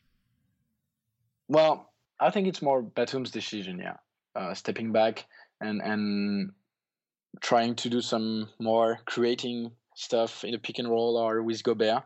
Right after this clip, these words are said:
For example, Gobert was awesome for France and Batum under-, understood it. So he played a lot with Gobert and, and maybe Vincent Collet, the coach, uh, tried to, you know,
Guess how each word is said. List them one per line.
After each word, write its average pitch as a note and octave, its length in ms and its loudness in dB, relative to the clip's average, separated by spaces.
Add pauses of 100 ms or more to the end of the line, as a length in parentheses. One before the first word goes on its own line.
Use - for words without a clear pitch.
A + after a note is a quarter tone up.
(420)
For A2 80 0
example, A#2+ 260 -2
Gobert A#2 320 2
was A2 180 0
awesome A2+ 360 -2
for A#2 140 -8
France A#2+ 360 -4
and G2+ 220 -6
Batum A2+ 260 -2
under-, A2 300 -4
understood A#2+ 480 -2
it. D3 180 -2 (300)
So G#2+ 580 0 (440)
he - 120 -6
played B2 360 4
a A#2 40 4
lot B2 280 4
with C3 160 -6
Gobert B2+ 400 0 (180)
and, G#2 240 -12
and G2 420 -10
maybe G#2 280 -2
Vincent A2+ 320 -6
Collet, A2 300 2
the G#2 40 0
coach, A2 420 -2
uh, A2 300 -2 (400)
tried G#2 300 2
to, G#2 400 -2 (560)
you G#2+ 180 -2
know, G#2+ 240 2